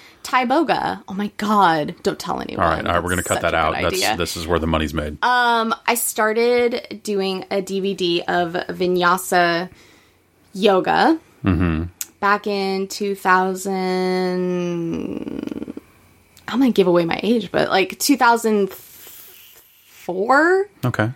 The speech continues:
Speaker 1: I think.
Speaker 2: Wait, you were alive in two thousand four?
Speaker 1: I was.
Speaker 2: Okay, all right.
Speaker 1: I was very young.
Speaker 2: Okay.
Speaker 1: Very, very young.
Speaker 2: Like elementary school
Speaker 1: <laughs> Elementary
Speaker 2: yoga. Yeah.
Speaker 1: school. Um,
Speaker 2: I'm going to jail.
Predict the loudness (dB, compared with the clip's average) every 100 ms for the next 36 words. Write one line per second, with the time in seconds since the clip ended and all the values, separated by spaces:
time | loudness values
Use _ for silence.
0 | -6 -4 -2 2 2 2 -2 _ 0 2
1 | 4 2 2 2 0 -2 -6 -6 -6 -8
2 | -6 0 2 2 -2 0 4 4 4 0
3 | -8 -8 -4 -2 -4 -6 0 0 0 -2
4 | 0 2 0 -4 0 2 4 2 2 0
5 | 0 0 -2 -4 -6 -8 -6 -6 -8 -10
6 | -2 4 6 6 2 0 0 0 -2 -2
7 | -2 -2 -2 -2 -2 -4 -8 -12 -14 -20
8 | -20 -20 _ _ -6 -2 0 2 2 0
9 | 0 -2 0 -2 -2 0 2 2 2 2
10 | 0 0 -2 0 0 -2 -10 -2 2 4
11 | 2 -2 -6 -12 -6 0 4 4 4 4
12 | 0 -2 -2 -4 0 0 0 -6